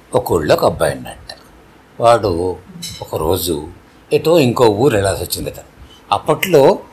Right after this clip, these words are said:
ఈ మనకి ఇలాగా ఈ కార్లు, బస్సులు ఇవి ఉండేవి కావు. మనుషులు ఒక ఊరు నుంచి ఒక ఊరు వెళ్ళాలంటే నడుచుకుంటూ వెళ్ళేవారు.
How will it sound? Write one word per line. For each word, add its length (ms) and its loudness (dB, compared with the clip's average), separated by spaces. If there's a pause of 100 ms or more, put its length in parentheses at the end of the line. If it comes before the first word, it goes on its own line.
(140)
ఈ 180 -10
మనకి 520 -2
ఇలాగా 680 -2 (240)
ఈ 80 0
కార్లు, 840 -2
బస్సులు 460 -2
ఇవి 120 -6
ఉండేవి 300 -2
కావు. 340 -6 (340)
మనుషులు 680 -2 (300)
ఒక 140 -12
ఊరు 240 -4
నుంచి 220 -2
ఒక 120 -6
ఊరు 160 -4
వెళ్ళాలంటే 640 -6 (340)
నడుచుకుంటూ 720 2
వెళ్ళేవారు. 480 0